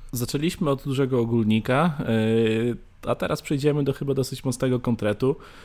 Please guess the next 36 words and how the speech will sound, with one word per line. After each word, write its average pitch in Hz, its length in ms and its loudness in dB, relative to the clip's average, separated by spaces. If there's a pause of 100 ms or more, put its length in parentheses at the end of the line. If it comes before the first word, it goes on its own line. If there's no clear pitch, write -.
(140)
y, 107 280 0
bo 113 140 -2
chciałbym 143 400 -2
zapytać 127 420 0
was 123 240 0
o 110 100 0
Piotra 143 380 -2
Samca 117 320 0
Talara 90 460 0 (120)
i 98 340 -2
czy 104 140 -6
to 143 260 -2
jest 131 300 -2
już 117 180 -4
jego 117 240 2
moment, 107 460 2
dlatego 117 440 0
że, 113 380 0 (420)
no, 139 140 2
w - 60 -10
tym, 110 280 0 (100)
na 113 200 -2
tym 107 180 0
obozie 151 280 2
przygotowawczym 104 760 0
to 101 200 0
on 107 180 2
był 95 140 2
zawodnikiem, 98 500 -2
który 101 220 -4
s-, - 160 -8
ustrzelił 101 440 0
najwięcej 104 440 0
goli 98 220 2
w - 40 -8
sparingach. 101 560 0